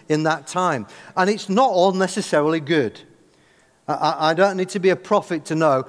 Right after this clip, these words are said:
that for some of you, maybe you're just glad that the twenty tens have ended. And it's like, "Oh, I just want to put that behind me."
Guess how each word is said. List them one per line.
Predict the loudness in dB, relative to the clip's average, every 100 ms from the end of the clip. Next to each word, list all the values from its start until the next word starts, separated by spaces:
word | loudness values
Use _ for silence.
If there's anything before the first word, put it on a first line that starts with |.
| -8
that | -8
for | -6
some | -2 2 2
of | 2
you, | 0 0 0 -4 -2
maybe | 0 2 0
you're | -2
just | -2 -4 -2
glad | 0 2 2
that | -2
the | -8
twenty | -6 -4 -4
tens | -4 -4 -2 0
have | 0
ended. | 0 -2 -6 -8 -20 -20 _
And | -4 -4
it's | -2
like, | -2 0
"Oh, | -2
I | -4
just | -10 -6
want | -4
to | -4
put | -6 -4
that | -4 -4
behind | -8 -6 -8 -8
me." | -10